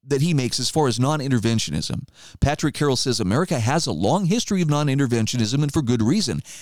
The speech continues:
because interventionism has many issues associated with it. First, when a government intervenes in a foreign conflict on behalf of one side, millions of taxpayers are forced to fund an initiative they deeply disagree with, and that's unjust.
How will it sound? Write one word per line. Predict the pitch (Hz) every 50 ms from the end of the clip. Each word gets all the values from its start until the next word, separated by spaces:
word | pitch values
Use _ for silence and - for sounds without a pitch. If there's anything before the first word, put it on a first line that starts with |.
| - - -
because | - 127 - 156 - - -
interventionism | 165 147 139 127 107 127 165 208 - 196 180 180 175 175 190 185 185 - - - -
has | - 120 135 123 120
many | 117 127 143 147 139 - -
issues | - 170 175 160 - 131 117 110
associated | 135 127 - 117 110 113 - - 120 110 110 104
with | 107 135 185 180 -
it. | 85 - - - - - - - -
First, | - 85 95 156 - -
when | 120 95
a |
government | 80 92 107 113 139 139 131 107
intervenes | 135 127 123 110 92 117 147 165 160
in | 175 165
a | 156
foreign | 143 - 165 156 156 143
conflict | - - 156 156 151 160 165 160 -
on | 123 92
behalf | 80 90 104 123 135 -
of | 117 87
one | - 120 131
side, | 120 - 127 120 127 143 143 - - - - - -
millions | - 92 101 120 147 214 277 269 240 220 214 190 180
of | 180 -
taxpayers | - 139 139 143 139 - - 120 107 110 120 127 - - - _
are | - 131 123 113
forced | - - - 165 202 247 226 - - - -
to | - 214 208
fund | - - 165 147 139 139 143 143 - _ _ _ _ -
an | - 131
initiative | 117 95 107 127 123 - 139 139 147 147 - _ _ _ -
they | 120 123
deeply | 117 110 - 123 131 - 139 135 131
disagree | 113 104 101 - 110 92 104 135 196
with, | 165 92 69 76 -
and | - 69
that's | 87 120 - - - -
unjust. | 107 123 151 180 156 - 190 240 - - - - -